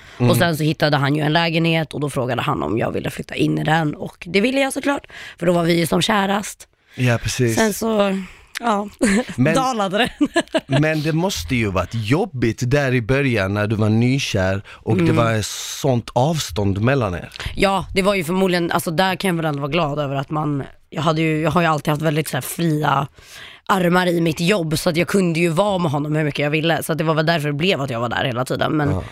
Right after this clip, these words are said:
Speaker 2: det, ja, och det var ju skitjobbigt, jag ville ju vara där mer än vad jag egentligen var, så att därför var det ju ganska naturligt att jag ville flytta ihop med honom. Vi
Speaker 1: Ja.
Speaker 2: var ju med varandra ganska mycket, liksom, men det var väl också det som var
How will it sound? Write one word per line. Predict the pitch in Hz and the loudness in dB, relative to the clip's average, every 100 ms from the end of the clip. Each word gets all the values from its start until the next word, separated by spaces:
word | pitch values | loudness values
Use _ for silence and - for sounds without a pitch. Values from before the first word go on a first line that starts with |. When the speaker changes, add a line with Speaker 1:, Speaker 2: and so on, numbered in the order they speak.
| - - | -16 -10
Speaker 2:
det, | 165 156 | -6 -2
ja, | - 151 - | 0 0 -2
och | 185 | 0
det | 175 | 2
var | 175 202 | 4 2
ju | 170 | 0
skitjobbigt, | 147 175 135 185 147 156 | -2 -2 0 -2 0 -2
jag | |
ville | 156 156 | 0 0
ju | 160 | 0
vara | 160 160 | 0 0
där | 147 | 0
mer | 139 151 143 | 0 0 0
än | 139 | 0
vad | 139 | 0
jag | 135 | 0
egentligen | 143 139 143 143 | 0 -2 0 0
var, | 151 - | 0 0
så | 175 | -4
att | 151 | 0
därför | 170 151 160 156 - - - - - _ | 0 0 -4 -6 -10 -20 -20 -20 -20 _
var | - - | -4 0
det | |
ju | 147 | -2
ganska | 160 147 175 - - - - 165 _ _ - | 0 0 -2 -2 0 0 -2 -6 _ _ 0
naturligt | 180 - 190 185 190 | 0 2 0 0 -2
att | 185 | 0
jag | 202 | 0
ville | 202 | 0
flytta | 202 233 233 | -2 -2 -4
ihop | 233 | 0
med | 240 | 0
honom. | 240 247 - - - - | 0 -2 -8 -14 -12 -2
Vi | 196 | 2
Speaker 1:
Ja. | |
Speaker 2:
var | 202 214 | 2 2
ju | |
med | 233 | 2
varandra | 202 180 | 0 2
ganska | 175 - | -2 0
mycket, | 175 190 - | -2 -2 -2
liksom, | 165 - 165 | -4 -2 0
men | 175 | 0
det | |
var | 180 | 0
väl | 180 | 0
också | 190 - | 0 -2
det | 180 180 165 | 0 0 0
som | 165 156 | 0 0
var | 151 147 | 0 -2